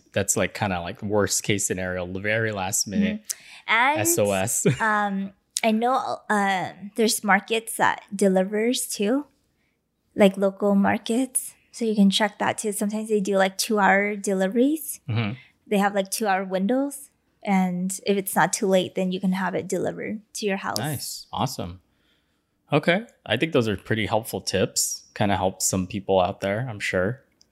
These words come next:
Speaker 2: Thanks.
Speaker 1: Relieve some of that
Speaker 2: <laughs>
Speaker 1: stress. Yeah.
Speaker 2: And worst case, just give them a gift card to
Speaker 1: Ooh, really?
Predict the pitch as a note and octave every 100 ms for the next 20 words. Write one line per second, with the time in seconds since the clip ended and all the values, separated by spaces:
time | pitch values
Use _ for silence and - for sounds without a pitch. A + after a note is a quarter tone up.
0 | _ _ F#4+ G#4 G#3 - - F#3+ - -
1 | G2+ G2 G2 - A3+ F#3+ F#2+ G#3+ - -
2 | F#2+ F#2 F#2 - C#4+ D4+ B3+ D4 G4 -
3 | F#4+ F#4+ G4+ G#4 - - - _ _ _
4 | _ _ _ _ _ _ - B3 - C#4
5 | C#4 C4 G3+ G#3 G3+ - F#3+ G3 F#3+ -
6 | - _ _ _ _ - - A3+ G3+ F#3+
7 | F#3 F#3+ - _ _ _ - - B2 B2+
8 | A#2+ G#2+ F#2 F#2+ A2 D#3